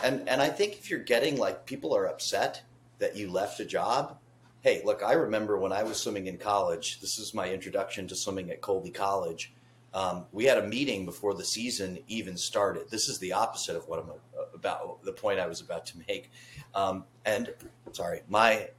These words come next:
my, um, head coach called us all into a meeting, and I guess he had gone to interview for a different job,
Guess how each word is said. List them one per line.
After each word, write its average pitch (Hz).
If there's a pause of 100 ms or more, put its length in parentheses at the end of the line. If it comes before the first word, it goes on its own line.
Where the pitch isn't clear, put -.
my, 120
um, 95 (540)
head -
coach 104 (420)
called 117
us 113
all 107
into 98
a 90
meeting, 92 (320)
and 104
I 113
guess 135
he 170
had 147
gone 113
to 95
interview 110
for 98
a 82
different 101
job, 98